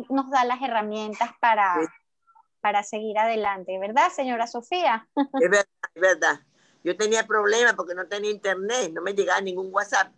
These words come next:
Speaker 2: Entonces le dije a mi hijo, "Ay, no sé, no", entonces, "Pero mamá, no sé qué", ella me lo dice,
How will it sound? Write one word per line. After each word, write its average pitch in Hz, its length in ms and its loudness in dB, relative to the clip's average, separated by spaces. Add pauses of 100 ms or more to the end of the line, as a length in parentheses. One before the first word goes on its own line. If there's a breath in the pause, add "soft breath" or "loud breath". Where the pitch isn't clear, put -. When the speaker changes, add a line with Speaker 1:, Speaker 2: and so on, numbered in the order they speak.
(260)
Speaker 2:
Entonces 185 220 0
le 180 100 4
dije 190 140 2
a 180 60 2
mi 175 140 -6 (100)
hijo, 214 240 -2
"Ay, 202 160 2
no 175 180 -4
sé, 208 300 -2
no", 185 80 0 (400 soft breath)
entonces, 160 420 -4
"Pero 143 180 2
mamá, 139 280 2 (320)
no 175 80 -10
sé 165 220 -6
qué", 190 180 2
ella 247 160 -2
me 226 120 0
lo 170 100 2
dice, 240 260 -4